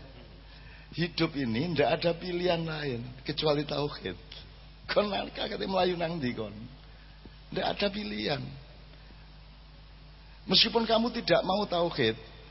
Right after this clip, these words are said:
kamu tidak bisa tidak tauhid. Gitu loh. Masalahnya gegermu ndek kene ta ndek kuno ngono tok. Kon ngadep rene ta ngadep rono, tapi kon mesti katut.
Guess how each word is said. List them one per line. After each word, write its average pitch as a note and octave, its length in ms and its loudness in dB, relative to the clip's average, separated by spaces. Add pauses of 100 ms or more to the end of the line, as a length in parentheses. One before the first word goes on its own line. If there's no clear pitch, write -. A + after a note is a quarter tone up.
(400)
kamu D4 320 4 (400)
tidak A#3+ 240 2
bisa B3 240 4
tidak A3+ 240 4
tauhid. G#3+ 500 2 (1700)
Gitu B2+ 160 2
loh. G2 240 4
Masalahnya F3+ 560 8 (320)
gegermu E3+ 480 4
ndek D3 240 0
kene D3+ 240 4
ta G3+ 160 4
ndek C3+ 160 -2
kuno F3+ 240 4
ngono F3+ 240 -4
tok. A2 160 -6 (400)
Kon D#3 160 8
ngadep C3+ 240 0
rene D3 160 0
ta F3 80 0
ngadep C#3+ 240 -2
rono, C3 240 -4
tapi - 180 -2
kon B3+ 220 8
mesti A#3 160 4
katut. F3+ 400 4